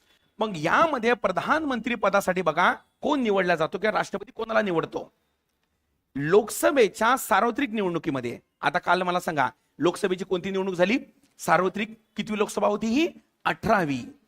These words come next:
कधी कधी एवढे हलके प्रश्न येऊन जातात की तेच, "अर, सतरा की अठरा, सतरा की अठरा." म्हणजे भारी भारी गोष्टीच्या नादामध्ये छोट्या छोट्या गोष्टी विसरून जातो.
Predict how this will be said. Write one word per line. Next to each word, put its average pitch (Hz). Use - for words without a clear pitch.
कधी 165
कधी 180
एवढे 165
हलके 147
प्रश्न 190
येऊन 190
जातात 180
की 190
तेच, 233
"अर, 226
सतरा 196
की 202
अठरा, 190
सतरा 196
की 196
अठरा." 160
म्हणजे 151
भारी 160
भारी 190
गोष्टीच्या 180
नादामध्ये 180
छोट्या 175
छोट्या 185
गोष्टी 175
विसरून 175
जातो. 143